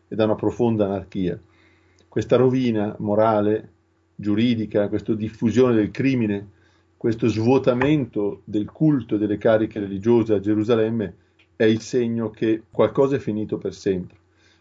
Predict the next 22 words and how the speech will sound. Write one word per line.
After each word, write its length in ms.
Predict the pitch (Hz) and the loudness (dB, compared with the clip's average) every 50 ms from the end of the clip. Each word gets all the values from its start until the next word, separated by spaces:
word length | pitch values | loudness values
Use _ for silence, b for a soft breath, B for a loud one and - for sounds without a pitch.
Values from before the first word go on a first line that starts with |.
| _ _ | _ _
Sono 260 | _ - 135 135 135 | _ -6 -4 -2 -2
segni 340 | 120 - - 180 190 185 170 | -2 0 2 2 2 2 2
premonitori 760 | 170 - 147 135 131 127 127 117 - 147 139 123 101 104 92 - _ _ _ _ | 0 0 -2 -2 -2 -4 -6 -6 -4 -2 0 0 -2 -2 -6 -12 _ _ _ _
che, 280 | - - 143 160 - - _ _ _ _ _ _ _ _ _ _ _ _ _ _ | -2 2 2 2 2 -2 _ _ _ _ _ _ _ _ _ _ _ _ _ _
eh, 160 | - 110 107 | -4 -2 -2
la 140 | 101 107 107 | 2 2 2
benedizione 540 | 107 120 120 123 120 120 117 117 156 147 135 | 2 2 0 0 0 -2 -2 0 0 0 0
di 100 | 120 117 | 0 -2
Dio 200 | 113 135 151 143 | 0 2 2 2
non 180 | 120 110 113 | 0 -2 -2
è 60 | 113 107 | -4 -4
più 360 | - - 175 165 120 - - _ | -2 0 2 2 2 2 -2 _
su 200 | _ - 135 113 | _ -10 -8 -4
Gerusalemme 720 | 95 107 104 104 104 120 120 107 92 87 87 92 92 85 - _ _ _ _ _ _ _ _ _ _ | -2 -2 -2 -2 0 0 2 2 2 0 -2 -6 -8 -12 -16 _ _ _ _ _ _ _ _ _ _
e 120 | - 131 127 | 2 2 2
non 140 | 123 131 | 2 0
è 60 | 139 120 | -2 -4
più 260 | - 117 107 95 - - _ _ _ _ _ _ _ | -4 -4 -6 -6 -6 -10 _ _ _ _ _ _ _
sul 200 | _ - 110 87 | _ -8 -6 -2
popolo 340 | - 107 98 - 107 101 98 | 0 0 0 0 0 0 0
ebreo, 440 | 92 90 95 92 90 90 90 - - _ _ _ _ _ _ _ _ | 0 0 0 0 0 -2 -4 -8 -14 _ _ _ _ _ _ _ _
deicida, 800 | - - 110 107 117 117 117 - 123 107 98 92 101 104 - | -6 0 2 2 2 2 -2 -6 -6 -6 -4 -4 -4 -4 -6